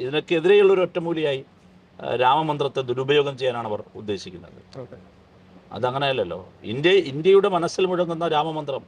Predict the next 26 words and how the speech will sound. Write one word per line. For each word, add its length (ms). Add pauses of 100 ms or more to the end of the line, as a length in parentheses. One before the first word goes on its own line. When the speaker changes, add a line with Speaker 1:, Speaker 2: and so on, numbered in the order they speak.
(140)
Speaker 1:
അത് 100 (140)
ഹേ 100 (140)
റാമാണ്. 340 (220)
Speaker 2:
അതെ. 140 (720)
Speaker 1:
അത് 120 (100)
ഗാന്ധി 360 (680)
മരണത്തിൽ 260
Speaker 2:
ഗാന്ധിയുടെ 320
Speaker 1:
വിളിച്ച 140
റാമാണ്. 280 (140)
അതേ 220
റാമാണ് 360
ഈശ്വര 440
അല്ലാ 140 (120)
തേരെ 260
നാം 140
എന്ന് 120
അതേ 300
Speaker 2:
ആ. 80
Speaker 1:
നാവ് 240
കൊണ്ട് 180 (480)
ജനങ്ങളോട് 380
പറഞ്ഞുകൊണ്ടിരുന്നത്. 680
Speaker 2:
അതെ. 160 (1040)
Speaker 1:
അപ്പൊ 140 (120)
ഹേ 120